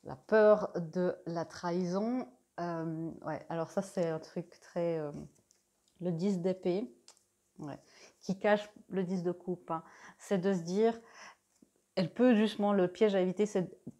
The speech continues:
c'est, cette, cette fois, c'est elle qui va retourner dans sa tête en se disant, « Ouais, mais il y a, il y a un manque de confiance, un, une peur d'être trahi. » C'est-à-dire de dire, « Je vais lui enseigner plein de choses, il va être tout beau,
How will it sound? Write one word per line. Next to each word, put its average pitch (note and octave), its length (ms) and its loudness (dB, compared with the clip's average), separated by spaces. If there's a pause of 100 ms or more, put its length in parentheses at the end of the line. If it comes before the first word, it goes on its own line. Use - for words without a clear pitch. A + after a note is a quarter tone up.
(180)
c'est, - 200 -8
cette, - 360 -8
cette - 180 -6
fois, G#3+ 140 4
c'est - 240 -2
elle A3+ 200 6
qui G#3 160 -4
va F3 120 2
retourner E3+ 400 -2
dans D3+ 100 -2
sa D#3 160 -6
tête A#3 420 2
en E3+ 40 -8
se D3+ 60 -10
disant, « F#3 360 -4 (520)
Ouais, F3 440 2
mais D#3 720 -4 (2250)
il G3 80 -2
y - 20 2
a, F#3+ 40 2
il G3 140 0
y F#3+ 80 2
a F#3 60 4
un F#3+ 60 2
manque F#3+ 200 0
de F3 80 0
confiance, F3+ 600 -8
un, F3+ 120 -2 (300)
une F3 160 0
peur F#3+ 240 -2
d'être F3+ 400 -6
trahi. » F3 500 -6 (400)
C'est-à-dire F3+ 540 0
de F#3+ 80 2
dire, « F#3 160 2
Je F3+ 80 -2
vais A3+ 100 6
lui A3+ 140 4
enseigner G#3+ 400 2
plein G3+ 180 -2
de F#3+ 60 -2
choses, A#3 480 2 (400)
il F3+ 140 0
va F3 60 4
être F3 180 -2
tout B3+ 160 4
beau, G3+ 260 6